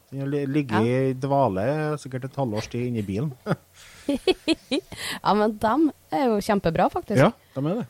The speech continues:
Speaker 2: Ja. Eh, og så har vi brukt litt mer penger, da. For vi har jo snart ett års, eh, bryllupsdag,
Speaker 1: Ja.
Speaker 2: og da måtte vi skjemme oss oss selv.
Speaker 1: Er det ett
Speaker 2: Så
Speaker 1: år siden snart? Dæven, det har gått fort,
Speaker 2: Snart,
Speaker 1: da.
Speaker 2: ja. Ja, ja, ja. Så
Speaker 1: Mhm.
Speaker 2: da har vi kjøpt oss, eh, billetter til Tons of Rock.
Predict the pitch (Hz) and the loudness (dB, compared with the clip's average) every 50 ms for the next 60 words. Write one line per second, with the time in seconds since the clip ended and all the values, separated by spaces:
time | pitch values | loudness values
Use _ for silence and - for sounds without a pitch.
0 | _ _ _ _ _ _ - _ _ _ _ _ - 285 440 - _ _ _ _ | _ _ _ _ _ _ -20 _ _ _ _ _ -10 -10 -10 -10 _ _ _ _
1 | _ _ - - - - - - _ - 247 262 262 269 262 - 247 254 - 262 | _ _ -20 -20 -20 -20 -20 -10 _ 2 4 4 4 4 2 0 -2 -4 -4 -4
2 | 254 247 240 220 208 208 208 202 202 196 - 208 196 208 202 208 233 262 285 302 | -4 -4 -2 -2 -2 -2 -4 -4 -6 -10 -10 -10 -8 -8 -8 -6 -6 -8 -8 -8
3 | 302 349 427 _ - - 240 240 233 233 226 226 226 226 220 190 175 180 190 - | -10 -12 -14 _ -12 -10 -8 -6 -4 -2 0 0 0 0 0 -2 -4 -4 -6 -8
4 | 190 185 180 180 - - - - - 175 170 165 160 - - - - 170 165 165 | -8 -10 -10 -10 -12 -14 -16 -14 -10 -10 -10 -10 -10 -12 -16 -14 -10 -8 -8 -6
5 | 165 185 202 190 175 - - - 185 190 214 - 226 196 190 190 185 180 - - | -6 -6 -6 -6 -8 -8 -8 -6 -4 -4 -4 -2 -2 -2 -2 -2 -4 -6 -8 -8
6 | 160 160 151 156 165 170 - - - - 214 202 175 165 151 147 156 - 190 190 | -6 -4 -2 0 0 0 -2 -4 -6 -4 -2 -2 -2 -2 -2 -2 -4 -4 -8 -8
7 | 196 - 220 226 254 294 339 - _ _ _ _ - - _ _ _ _ _ - | -4 0 0 0 0 0 -2 -8 _ _ _ _ -20 -20 _ _ _ _ _ -16
8 | - - 147 143 170 185 - - - - 214 226 - - 247 247 226 - 208 233 | -8 -2 2 2 2 2 0 -4 -2 0 0 0 0 0 0 2 2 4 2 2
9 | 254 - - 311 285 262 - - 277 262 - - - - - _ _ - 143 131 | 2 0 -2 -2 -2 -4 -4 -6 -6 -6 -8 -10 -16 -18 -20 _ _ 0 0 2
10 | 127 131 147 156 160 165 - - - 226 - - - - 277 - 214 247 254 - | 2 2 0 0 -2 -4 -4 -6 -6 -6 -6 -6 -4 -4 -4 -4 -4 -6 -10 -14
11 | _ - - - _ _ _ _ _ - 165 175 185 196 196 190 180 175 165 165 | _ -20 -20 -20 _ _ _ _ _ -12 -8 -6 -6 -4 -4 -4 -4 -4 -4 -4
12 | 165 170 175 _ _ - - - - 220 214 208 214 214 220 208 202 220 226 220 | -4 -6 -10 _ _ -20 -18 -8 -2 2 4 4 4 4 2 4 4 4 4 4
13 | 208 202 202 - 208 170 - - - 175 175 175 180 - - - 180 175 175 190 | 2 0 0 -2 -4 -6 -6 -6 -4 -2 -2 -2 -2 -4 -6 -6 -6 -4 -4 -4
14 | 190 170 160 147 - - 151 156 - - 185 - - 202 180 185 - - 196 - | -6 -6 -8 -10 -6 -4 -4 -4 -2 -2 -4 -2 0 0 -2 0 -2 -4 -6 -4
15 | 214 240 302 - - | -2 -2 -2 -4 -6